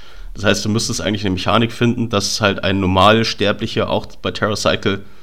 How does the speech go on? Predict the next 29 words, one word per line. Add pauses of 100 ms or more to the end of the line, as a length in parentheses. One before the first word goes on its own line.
(160)
das
ganze
Thema
entsorgen
kann. (580)
Könntest
du
theoretisch
auch
ein
Bonussystem
draus
machen,
dass
Wizards
sagt,
okay, (200)
schickt
uns
eure,
eure
leeren
Booster-Packungen
zu
und
ihr
kriegt
halt
meinetwegen,